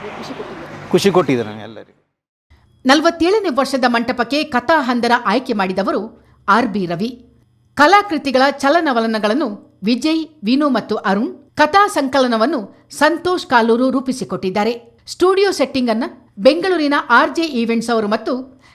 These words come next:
Speaker 2: ಧ್ವನಿವರ್ಧಕ ವ್ಯವಸ್ಥೆಯನ್ನು ಮಡಿಕೇರಿಯ ಸ್ಕಂದ ಡೆಕೋರೇಟರ್ಸ್ ನಿರ್ವಹಿಸಿದೆ. ಎಂದಿನಂತೆ ಈ ಬಾರಿಯೂ ಶೋಭಾಯಾತ್ರೆಯಲ್ಲಿ ಏಳರಿಂದ ಎಂಟು ಬಾರಿ ಪ್ರದರ್ಶನಕ್ಕೆ ವ್ಯವಸ್ಥೆ ಮಾಡಿಕೊಳ್ಳಲಾಗಿದೆ. ಮಂಟಪ ಹೊರಡುವಲ್ಲಿಂದ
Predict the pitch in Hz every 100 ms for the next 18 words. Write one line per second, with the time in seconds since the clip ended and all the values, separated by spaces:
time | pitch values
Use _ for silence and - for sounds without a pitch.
0 | - 196 285 381 330 277 262 262 220 214
1 | 220 226 214 254 202 - _ _ 226 269
2 | 381 370 339 311 302 294 294 320 339 339
3 | 247 254 247 240 247 277 269 240 185 190
4 | 185 262 - _ 254 320 381 415 320 269
5 | 311 330 247 339 294 254 269 302 254 233
6 | 226 220 202 214 196 240 - - _ _
7 | 254 285 392 359 277 269 285 277 330 330
8 | 254 254 277 233 226 233 233 233 262 226
9 | 254 277 233 190 180 190 190 185 220 233
10 | - _ _ 202 240 254 240 233 202 233
11 | 277 240 214 220